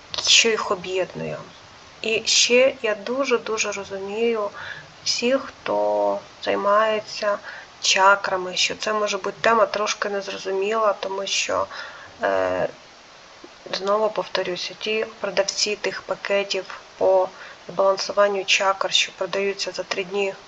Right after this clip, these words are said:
«Купи мій пакет і збалансуйте всі чакри», це просто йде теорія, яка,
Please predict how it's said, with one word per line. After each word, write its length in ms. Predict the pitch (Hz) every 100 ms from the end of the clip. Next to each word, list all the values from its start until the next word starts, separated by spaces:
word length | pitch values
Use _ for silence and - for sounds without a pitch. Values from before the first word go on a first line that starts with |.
| -
«Купи 240 | - 202
мій 180 | 196 190
пакет 420 | 190 - 202 190
і 20 |
збалансуйте 600 | 185 196 196 190 202 -
всі 180 | 190 -
чакри», 600 | - 226 233 233 220 185 - - - - - - - -
це 260 | - 208
просто 460 | 202 214 220 220 202
йде 160 | 190
теорія, 800 | 202 208 214 226 247 254 220 202
яка, 680 | 190 196 - - 214 214 -